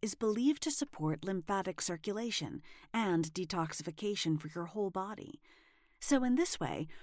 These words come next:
wearing a castor oil liver, pelvic, or thyroid pack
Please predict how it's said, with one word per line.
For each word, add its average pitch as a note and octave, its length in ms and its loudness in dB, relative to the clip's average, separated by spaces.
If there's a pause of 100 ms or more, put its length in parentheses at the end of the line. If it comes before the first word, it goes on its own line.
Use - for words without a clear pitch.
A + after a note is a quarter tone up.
wearing C4 340 6
a G3+ 80 0
castor G3+ 480 -2
oil F3+ 240 0
liver, A3 500 -2
pelvic, A3 460 -2
or F3 100 2
thyroid G3+ 540 0
pack D#3+ 380 0